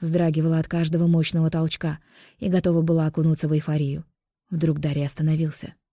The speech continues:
«Скажи, что ты ко мне чувствуешь?» Развернул ее к себе лицом. «Прошу тебя», сама обхватила член.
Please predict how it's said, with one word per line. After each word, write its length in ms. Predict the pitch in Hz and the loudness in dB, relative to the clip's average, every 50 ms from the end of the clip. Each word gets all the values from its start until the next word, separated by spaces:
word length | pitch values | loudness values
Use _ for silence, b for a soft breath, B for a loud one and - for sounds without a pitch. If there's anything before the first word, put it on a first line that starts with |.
| _ _ _ _ _ _ _ | _ _ _ _ _ _ _
«Скажи, 560 | - - - - - - 139 139 139 - 165 - | -18 -16 -10 -8 -6 -6 -4 -4 -6 -8 -10 -12
что 280 | - - - - - 160 | -12 -12 -8 -8 -8 -6
ты 120 | - 131 | -6 -6
ко 100 | - 156 | -4 -2
мне 180 | 151 - 78 78 | -2 -2 -2 -2
чувствуешь?» 680 | - - - - - - 82 76 - - - - - _ _ _ _ _ _ _ - | -4 -6 -8 -8 -8 -8 -10 -10 -8 -8 -10 -10 -10 _ _ _ _ _ _ _ -4
Развернул 480 | - 190 180 175 175 185 170 180 175 170 | -2 0 2 2 4 4 4 4 6 6
ее 160 | 165 165 165 | 4 4 2
к 60 | 156 | 2
себе 200 | - - 160 160 | 0 0 0 2
лицом. 420 | 156 156 - - 156 151 160 165 - _ _ _ _ _ _ _ _ _ _ - | 2 0 0 -2 -4 -4 -4 -6 -8 _ _ _ _ _ _ _ _ _ _ -10
«Прошу 380 | - 202 196 180 - - 208 | -8 -6 -4 -4 -4 -2 -4
тебя», 380 | 185 - 196 175 180 180 185 - _ _ _ _ _ _ | -4 -2 -2 -4 -2 -2 -4 -6 _ _ _ _ _ _
сама 360 | - - - 180 170 170 160 | -10 -4 0 2 2 4 2
обхватила 440 | 160 - - - 165 - 170 160 160 | 2 -2 -4 -4 -4 -2 0 0 0
член. 400 | 160 - - 165 147 147 160 | -2 -2 -4 -4 -4 -4 -6